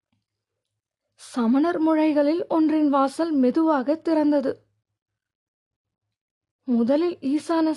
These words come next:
சிவபட்டர் மூன்று பக்கமும் பார்த்துவிட்டு வெளியே வந்தார். பின்னால் இன்னொரு மனிதன் வெளிப்புறப்பட்டு வந்தான். "ஆஹா, இவன் யார்?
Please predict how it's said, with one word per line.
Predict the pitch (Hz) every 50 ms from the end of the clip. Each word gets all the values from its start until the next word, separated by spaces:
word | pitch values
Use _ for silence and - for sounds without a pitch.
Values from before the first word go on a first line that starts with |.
| -
சிவபட்டர் | 311 269 285 285 269 285 277 - - 330 349 -
மூன்று | - - 233 240 220 240 269 269 320 320
பக்கமும் | 320 320 294 302 - 311 311 302 320 311
பார்த்துவிட்டு | 285 311 285 285 285 - 285 269 269 247 - - 349 359
வெளியே | 349 349 320 320 320 320 311 311
வந்தார். | 285 285 269 262 254 262 - - _ _ _ _ _ _ _ _ _ _ _ _ _ _ _ _ _ _ _ _ _ _ _ _ _ _
பின்னால் | - 262 233 226 240 254 294 320 339 330 - -
இன்னொரு | - 240 240 240 262 330 349 349 330
மனிதன் | 294 254 247 240 247 233 254 311 349 - - 247
வெளிப்புறப்பட்டு | 247 269 269 320 320 - 320 302 285 294 269 240 196 - 302 330
வந்தான். | 359 339 320 294 294 285 285 - - _ _ _ _ _ _ _ _ _ _ _ _ _ _ _ _ _ _ _ _ _ _ _ _ _ _ _ _ _ _ _ _ _ _ _ _ _
"ஆஹா, | - 254 233 240 262 285 285 311 302 269
இவன் | 233 214 233 214 226 220 254 294 330 320
யார்? | 320 320 311 320 320